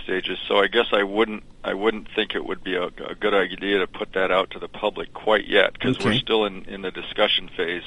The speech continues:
Speaker 1: So,
Speaker 2: Okay.
Speaker 1: so, but I think that I can summarize by saying that we, we,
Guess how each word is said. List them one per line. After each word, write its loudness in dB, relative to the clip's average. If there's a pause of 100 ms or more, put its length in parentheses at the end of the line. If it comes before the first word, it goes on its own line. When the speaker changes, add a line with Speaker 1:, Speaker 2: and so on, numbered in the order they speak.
(120)
Speaker 1:
So, 0
Speaker 2:
Okay. 2 (160)
Speaker 1:
so, -2 (280)
but 8
I 12
think 4
that 10 (380)
I 8
can 4
summarize 10
by 8 (100)
saying 6
that 4
we, -2 (180)
we, 2